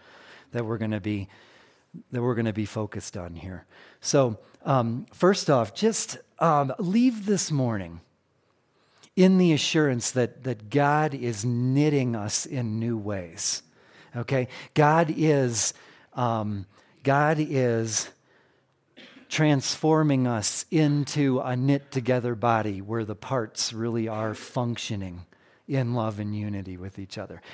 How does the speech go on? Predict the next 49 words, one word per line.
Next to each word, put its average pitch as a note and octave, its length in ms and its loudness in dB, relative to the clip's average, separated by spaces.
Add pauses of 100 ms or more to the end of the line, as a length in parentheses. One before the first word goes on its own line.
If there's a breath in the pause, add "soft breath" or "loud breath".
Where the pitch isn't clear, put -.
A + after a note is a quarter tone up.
(100)
Do D#3+ 80 4
y'all, F#3 280 6
y'all F3 280 4
see G#3 240 0
it C#3 80 4
happening A#2 480 -2
already, G#2+ 420 -2
right? A2 300 -4 (580 loud breath)
Well, C3 120 6
I, C#3 100 6
he's C#3 280 -2
not D3+ 180 4
even C3 240 0
yet B2+ 240 -2
begun. G2+ 500 -6 (440 loud breath)
I'm C3+ 120 -2
just C3 180 -2
telling C#3 240 2
you, A#2 120 0
when A#2 140 -2
I A2+ 80 -2
pray, A2+ 500 -2 (200 loud breath)
he's C3+ 240 -2
a-, C3 80 -2 (120)
he's C3 280 -4
about C#3 300 0
to C3 120 2
knit C3 280 0
us A#2+ 300 0 (280 loud breath)
into C#3 400 0
the B2+ 100 2
most B2+ 320 0
effective C3 560 -4
force C3 420 -2
for B2 140 -4
his A#2 140 -4
Spirit B2+ 400 -2
around A2 320 -2
here. G#2+ 180 -4
It's - 140 -6
gonna B2 180 -2
be A2+ 200 -2
unbelievable. G#2 720 -4
Do G#2 100 -10
you B2 100 -4
believe C3 360 0
that C#3+ 220 -2
with C#3+ 200 -4
me? D3+ 220 -6